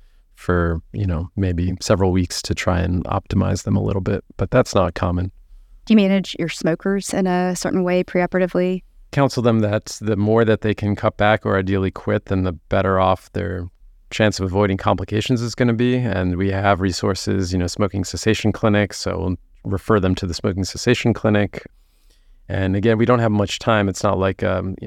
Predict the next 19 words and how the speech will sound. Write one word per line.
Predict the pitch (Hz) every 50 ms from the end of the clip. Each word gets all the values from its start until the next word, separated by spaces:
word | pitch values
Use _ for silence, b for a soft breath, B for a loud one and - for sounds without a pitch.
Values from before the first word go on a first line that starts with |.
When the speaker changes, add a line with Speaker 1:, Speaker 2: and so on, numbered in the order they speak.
| -
Speaker 1:
a | - 113
le-, | 110 110 110 113 104
a | - 117
more | 113 117 127 120
elective | 104 98 104 113 104 - - 127 113 104 98 - - -
reconstructive | 120 120 - - 117 - - 113 - - 107
case. | - - 120 113 -
Like, | - 98 -
let's | 101 98 - -
say | - 104
somebody's | 95 - - 107 98 95 95 85
already | - 98 101 101 98 92 92 92
had | 90 98 98 98 95 82
treatment | - - - 110 98 95 92 90
or | 92 87
had | 87 98 95
a | 92
trauma | 90 - - 113 113 107 107 104 101 101 101 98
or | 98 92 90 90 90